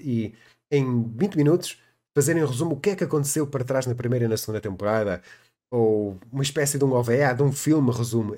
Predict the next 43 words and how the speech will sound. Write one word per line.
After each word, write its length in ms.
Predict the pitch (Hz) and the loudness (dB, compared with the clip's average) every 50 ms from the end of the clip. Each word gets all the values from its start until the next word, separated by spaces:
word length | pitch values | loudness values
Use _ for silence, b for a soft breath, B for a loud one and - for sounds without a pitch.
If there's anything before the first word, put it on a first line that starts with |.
| - | -6
Aí 160 | - 156 196 196 | -4 -4 -4 -4
faz 220 | 185 - 165 151 | -4 -6 -6 -4
sentido. 440 | - 143 123 120 120 107 98 92 92 | -2 -2 -2 -2 -4 -4 -4 -2 -2
Agora, 380 | 95 110 135 139 135 135 131 127 B B B B B B B _ _ _ 127 | -2 0 0 0 0 0 -2 -4 B B B B B B B _ _ _ -4
aqueles 220 | 123 147 147 127 | 0 2 2 4
animes 440 | 147 123 127 127 135 143 139 123 - | 4 4 4 4 6 6 6 4 2
que 100 | - 123 | -2 -2
às 80 | 113 | -2
vezes 140 | 117 117 120 | -2 -2 -4
têm 100 | 123 120 | -4 -4
problemas 340 | 117 123 120 120 120 117 120 | -4 -2 0 2 2 2 0
de 60 | 117 | -2
produção, 340 | - 113 - - 127 123 120 | -6 -12 -8 -6 -4 -4 -4
que 80 | 120 - | -4 0
fazem 300 | 135 120 117 110 110 107 | 0 0 2 0 -2 -4
três, 320 | - 127 135 131 120 - | -2 -2 0 0 0 -2
quatro 240 | - 120 117 117 107 | -2 -4 -4 -4 -6
episódios, 420 | - 113 104 - 131 120 113 107 | -6 -6 -2 0 0 0 0 -2
episódio 380 | 107 - 107 95 113 110 113 107 | -6 -8 -6 -4 -2 -2 -2 -4
resumo, 360 | 104 95 - 120 131 127 113 | -6 -4 -2 0 0 2 0
mais 220 | 98 98 98 92 | 0 -2 -4 -2
um, 180 | 104 120 123 117 | -2 0 0 0
dois 240 | 113 117 117 110 98 | 2 2 0 0 0
episódios, 520 | 101 - 104 101 104 117 120 117 104 101 | -4 -6 -6 -4 0 0 0 0 0 -2
episódio 340 | 98 104 101 110 107 101 98 | -6 -6 -4 -4 -4 -4 -4
resumo, 320 | 104 101 113 120 117 117 120 120 B B B B B B _ _ | -6 -2 0 0 0 0 -4 -8 B B B B B B _ _
ah, 260 | 120 120 117 120 120 120 | -6 -4 -2 0 0 0
isso 200 | 147 139 - 170 | 0 0 0 0
é 40 | |
para 100 | 147 156 | 0 0
disfarçar 400 | 143 - - - 131 117 143 123 | -2 -2 -2 -2 -2 0 0 -2
problemas 300 | 117 - 123 123 120 120 | 0 0 2 2 2 2
de 60 | 120 - | 0 -2
produção. 360 | 120 117 - - 95 85 87 - _ - | -6 -6 -6 -6 -6 -6 -6 -10 _ -6
Mas 160 | 147 160 165 | -4 0 2
neste 180 | 220 208 214 - | 2 0 0 -2
caso 240 | - 185 180 185 175 | -2 -2 0 0 0
eu 140 | 160 160 | -2 -2
acho 280 | 151 160 165 - - - | -4 -6 -8 -8 -12 -10
que 100 | - - | -8 -4
se 120 | - - | -2 0
aplica 520 | 139 120 - 131 127 120 120 123 127 123 123 B B B B B B _ _ _ _ _ - | 0 0 0 0 0 0 0 -2 -4 -6 -8 B B B B B B _ _ _ _ _ -10
bem, 520 | 120 104 104 123 113 107 107 107 117 117 | -8 -4 0 2 2 2 2 0 -4 -8